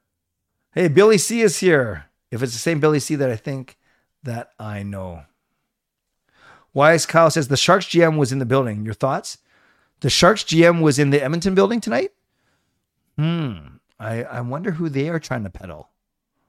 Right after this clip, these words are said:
or who they're scouting. I don't know. That's interesting. Yeah, and, and the Wise Kyle says, "What is he looking at on the Oilers?" I don't know. I don't know. I, I'm looking at the Oilers cap friendly page, and the U F As are Foegele,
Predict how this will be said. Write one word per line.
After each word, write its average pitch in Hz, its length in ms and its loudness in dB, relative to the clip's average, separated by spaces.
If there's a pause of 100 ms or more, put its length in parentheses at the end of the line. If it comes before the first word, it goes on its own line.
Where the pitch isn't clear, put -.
(520)
or 101 140 -14
who 123 80 -2
they're 117 100 -2
scouting. 110 380 -6
I 101 80 -4
don't 131 120 2
know. 180 220 0 (380)
That's 104 180 -12
interesting. 139 480 -10 (800)
Yeah, 147 180 4
and, 143 140 0 (140)
and 127 260 -2
the 127 60 -4
Wise 127 200 0
Kyle 131 120 -2
says, 123 140 -4
"What 131 340 2
is 139 80 0
he 139 80 2
looking 143 260 0
at 123 80 -4
on 107 140 -8
the 107 100 -6
Oilers?" 117 240 -4
I - 120 -2
don't 127 100 -4
know. 175 240 -4 (840)
I 120 80 -8
don't 139 100 -2
know. 165 80 -2
I, 131 300 -4
I'm 139 120 -2
looking 156 360 -2
at 135 180 -4
the 139 80 -8
Oilers 139 340 0
cap 127 220 -6
friendly 156 260 -4
page, 117 400 -8
and 117 160 -8
the 113 40 -6
U 139 200 2
F 147 140 -2
As 131 260 -2
are 107 120 -8
Foegele, 147 600 -2